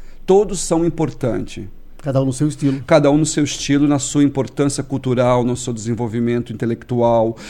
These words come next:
Speaker 1: na sua importância. Quando se leva pra essa vaidade, só perde a cidade e a comunidade. Nós temos que unir forças pra transformar a cidade,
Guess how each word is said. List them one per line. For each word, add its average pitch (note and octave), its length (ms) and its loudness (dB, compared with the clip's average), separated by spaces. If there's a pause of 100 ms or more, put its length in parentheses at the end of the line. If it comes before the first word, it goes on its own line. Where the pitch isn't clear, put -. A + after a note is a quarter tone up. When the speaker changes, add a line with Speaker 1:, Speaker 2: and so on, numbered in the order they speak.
(100)
Speaker 1:
na C3 140 0
sua D3+ 240 0
importância. C#3+ 680 -2 (220)
Quando C4 220 -6
se - 160 -6
leva D3+ 240 2
pra C#3 100 -4
essa C3 180 -2
vaidade, A2+ 720 2 (160)
só - 460 2
perde D#3 460 0
a D#3 40 0
cidade C3+ 460 2
e - 20 2
a - 40 -4
comunidade. A#2+ 680 -2
Nós C#3+ 160 0
temos F#3 220 -4
que - 100 -10
unir F3+ 200 -4
forças A3+ 560 -4
pra C#3+ 100 -6
transformar A#2+ 520 -4
a - 20 -8
cidade, G#2 520 -6